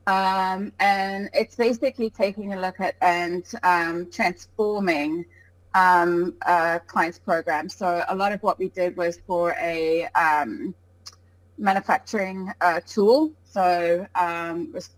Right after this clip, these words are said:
it was called Infinity Q S. Um, they've actually just been purchased,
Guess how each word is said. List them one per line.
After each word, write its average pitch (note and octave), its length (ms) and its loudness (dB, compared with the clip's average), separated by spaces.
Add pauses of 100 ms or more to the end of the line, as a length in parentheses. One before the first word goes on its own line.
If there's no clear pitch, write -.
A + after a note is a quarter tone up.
(200)
it F3+ 100 -2
was A#3 240 4
called F#3 260 -6
Infinity F3 460 -6
Q D#3+ 280 -6
S. F#3 360 -4
Um, E3+ 300 -2
they've E3 240 -2
actually E3+ 320 -2
just - 280 -6
been D#3+ 200 -6
purchased, - 600 -10